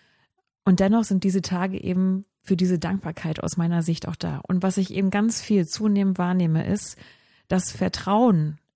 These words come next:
dadurch immer mehr abnimmt. Es geht, ich höre ganz, ganz viel Misstrauen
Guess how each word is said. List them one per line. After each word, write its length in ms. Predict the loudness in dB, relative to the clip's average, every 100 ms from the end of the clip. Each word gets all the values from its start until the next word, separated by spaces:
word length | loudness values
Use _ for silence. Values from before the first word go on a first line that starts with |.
| _ -6
dadurch 460 | -2 0 0 -2 -2
immer 320 | 0 2 2 0
mehr 420 | 0 0 -4 -8
abnimmt. 520 | -8 -6 -6 -6 -8
Es 160 | -8 -4
geht, 320 | -4 -4 -10 -8
ich 180 | -8 -2
höre 180 | -2 -2
ganz, 320 | 0 0 0
ganz 240 | -2 -2
viel 340 | 0 2 2 0
Misstrauen 920 | 2 6 8 6 2 -8 -6 -6 -6